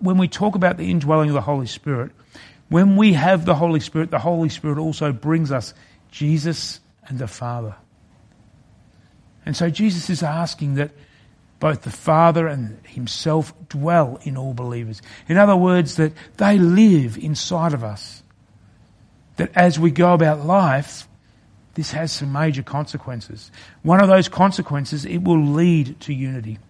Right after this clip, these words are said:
I can guarantee you at the moment, the Christian church is not fully unified from a worldly perspective. Someone said to me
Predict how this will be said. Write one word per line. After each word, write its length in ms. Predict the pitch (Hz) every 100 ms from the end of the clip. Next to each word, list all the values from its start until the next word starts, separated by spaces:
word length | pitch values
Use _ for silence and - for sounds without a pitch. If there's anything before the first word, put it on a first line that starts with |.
| _ _ _ _ _ _ _ _ _ _ _ _ _
I 120 | - 147
can 160 | 170
guarantee 580 | 147 190 214 196 - 190
you 160 | 180 165
at 100 | -
the 80 |
moment, 460 | 147 151 131 117 - _ _ _ _ _ _ _ _ _
the 80 | -
Christian 460 | - 180 - 165
church 360 | 143 160 151 151
is 140 | 135
not 320 | 131 147 160 _ _ _ _
fully 380 | _ - 180 180
unified 640 | 147 160 156 - 143 139
from 160 | - 135
a 60 | 120
worldly 480 | 120 139 139 131
perspective. 640 | - 110 - 117 - 104 - _ _ _ _ _ _ _ _ _ _ _ _ _ _ _ _ _ _ _
Someone 280 | - 156 151
said 220 | 156 143
to 60 |
me 440 | 135 143 139 131